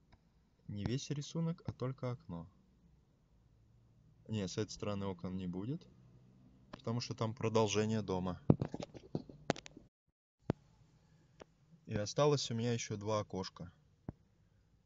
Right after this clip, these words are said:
Вот это окошко. Вот. Преимущество, что они сами примагничиваются к стене.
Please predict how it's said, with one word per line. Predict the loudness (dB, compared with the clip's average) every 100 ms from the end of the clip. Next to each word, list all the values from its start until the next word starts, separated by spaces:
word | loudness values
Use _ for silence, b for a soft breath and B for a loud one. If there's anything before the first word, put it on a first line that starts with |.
| _
Вот | -16 -4
это | -4 0 -2
окошко. | 0 -2 0 -2 -4 -4 -16 -20 _ -20 -20 -20 -20 -4 -2 -2 -8 -20 -20 -20 _ -18
Вот. | -8 -6 -8 -12 -20 -8 -2
Преимущество, | 4 4 4 2 -4 -4
что | -4 0
они | 2 2
сами | 2 2 4 0
примагничиваются | -2 -2 -2 -2 -4 -4 -6 -6 -10
к | -10
стене. | -6 0 0